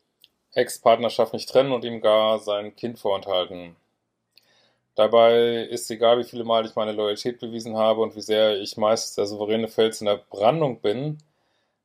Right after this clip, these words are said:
er erwartet immer mal den Worst Case. Ja, das ist natürlich nicht so gut. <clears throat> Ähm, weil wenn man immer den Worst Case <laughs> erwartet, dann, äh, zieht man das ja geradezu an.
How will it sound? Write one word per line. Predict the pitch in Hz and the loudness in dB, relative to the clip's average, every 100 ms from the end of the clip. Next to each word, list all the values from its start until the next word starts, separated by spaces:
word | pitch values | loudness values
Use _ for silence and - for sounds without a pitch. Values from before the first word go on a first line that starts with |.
| _ - | _ -2
er | 117 | 2
erwartet | 120 117 123 - | 4 4 4 0
immer | - 120 | -4 -2
mal | 120 113 | 0 -2
den | 113 110 107 | -2 -8 -6
Worst | 107 113 110 - | -2 -2 -4 -8
Case. | 98 95 - | -10 -10 -14
Ja, | 120 123 | 0 2
das | 196 | 2
ist | |
natürlich | 233 180 151 | 2 -2 -4
nicht | 175 | -6
so | - 127 | -4 -4
gut. | 127 175 180 _ | 0 0 -2 _
<clears throat> | - 139 120 - _ _ _ _ _ _ _ _ _ _ - - | 0 0 -2 -10 _ _ _ _ _ _ _ _ _ _ -20 -6
Ähm, | 127 127 123 123 123 123 117 _ _ _ _ _ _ _ _ _ _ _ _ _ _ | 2 4 4 2 -2 -6 -12 _ _ _ _ _ _ _ _ _ _ _ _ _ _
weil | _ 110 113 117 117 117 | _ 4 6 6 2 -2
wenn | 117 | -2
man | 127 | -2
immer | 127 127 | -2 -2
den | 123 117 | -2 0
Worst | 127 139 | 0 0
Case | - 127 160 | -2 -4 0
<laughs> | |
erwartet, | 165 - 175 190 - 196 175 | -2 -2 0 0 0 -2 -2
dann, | 135 123 131 127 | -2 -2 -4 -8
äh, | 127 120 | -6 -6
zieht | - 127 131 | -8 -12 -6
man | 120 | -6
das | 113 - | -4 -4
ja | 113 113 - _ _ _ _ _ _ _ - _ _ _ _ | -4 -4 -10 _ _ _ _ _ _ _ -20 _ _ _ _
geradezu | - 110 113 - 110 110 | 2 2 2 -4 -8 -2
an. | 127 131 120 135 175 | 0 0 -2 -4 -8